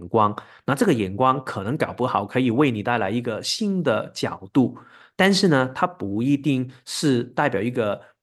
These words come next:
终结的答案，因为答案我觉得是你要探索的过程里面才可以找到的。这个是我在做解读的时候啊，常常会很强调这个东西，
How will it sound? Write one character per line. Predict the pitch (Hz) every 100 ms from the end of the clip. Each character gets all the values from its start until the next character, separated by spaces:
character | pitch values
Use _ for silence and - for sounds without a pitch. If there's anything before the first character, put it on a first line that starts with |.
| _ _
终 | - 156 156
结 | 107
的 | 98
答 | 101 95
案， | 107
因 | 139 165
为 | 156
答 | 160 104
案 | 117 123
我 | 120
觉 | 101 107
得 | 110 110
是 | 107 135
你 | 120
要 | 101 95
探 | - 131
索 | 117 92
的 | 101
过 | 131 113
程 | - 101
里 | 98
面 | 101
才 | 104 -
可 | 120 113
以 |
找 | 101 95 -
到 | 95
的。 | 98 - - - - -
这 | 226
个 |
是 | 175 180
我 | 123
在 | - 135
做 | 139 143
解 | - 90
读 | 92 104
的 |
时 | 110 120
候 | 113
啊， | 113 98 - -
常 | - 101 110
常 | 110
会 | 120 117
很 | 98
强 | 104 - 90 92
调 | 110
这 | 101
个 | 98
东 | 98 107
西， | 107 110